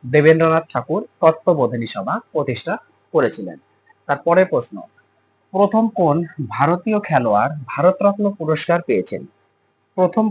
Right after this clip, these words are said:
কোন ভারতীয় খেলোয়াড় ভারতরত্ন পুরস্কার পেয়েছেন? এই প্রশ্নের সঠিক অ্যান্সার সচিন টেন্ডুলকার। ওকে, সচিন টেন্ডুলকার হচ্ছে সঠিক অ্যান্সার। তারপরের প্রশ্ন দেখো কি বলেছে, অমর্ত্য সেন কত সালে অর্থনীতিতে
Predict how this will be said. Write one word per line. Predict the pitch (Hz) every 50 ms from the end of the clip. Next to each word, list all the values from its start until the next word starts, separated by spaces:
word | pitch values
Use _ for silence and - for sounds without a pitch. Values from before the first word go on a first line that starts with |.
| 208 -
কোন | 165 143 131 147 175 190 185 147 - -
ভারতীয় | 123 135 165 165 165 - 196 196 202 202 -
খেলোয়াড় | - 131 120 123 123 135 170 202 214 165 135 113
ভারতরত্ন | 120 127 147 170 165 - 175 147 127 - 113 117 139 190 - _ _ _ _
পুরস্কার | - 160 160 165 165 - - 190 190 190 -
পেয়েছেন? | 131 98 87 - - - - - _ _
এই | - 170 165 160
প্রশ্নের | 165 156 - - 135 - -
সঠিক | - 143 139 139 139 - -
অ্যান্সার | 104 113 117 - - 151 170 190 - _ - _ _ _ _ _ _ _ _
সচিন | - - - 190 175 180 - 214 220 233 226 _ _ _ _ _ _ _ -
টেন্ডুলকার। | 160 160 160 160 170 160 147 120 92 - - 60 - - _ _ _ -
ওকে, | 170 180 - 311 339 _ _ _ _ _ _ -
সচিন | - - 160 156 156 202 202 202 196
টেন্ডুলকার | 156 139 135 135 143 139 131 139 127 131
হচ্ছে | 127 - - 233 - -
সঠিক | - 127 120 185 220 226 _ - _ -
অ্যান্সার। | 127 117 117 110 - - 98 - - _ _ _ _ _ _ _ _ -
তারপরের | 151 127 127 - 165 165 185 190 185 190
প্রশ্ন | 196 190 196 - 202 190
দেখো | 190 190 185 180 185
কি | 190 180
বলেছে, | 185 190 180 - 208 226 - _ _ _ _ _ - - - _ - 139 151
অমর্ত্য | 180 202 208 202 - 214 202 -
সেন | - 147 135 151 160 156 -
কত | 147 147 - 190 -
সালে | 165 131 117 113 120 127 - - 147
অর্থনীতিতে | 170 170 - - 208 208 202 180 180 156 147 117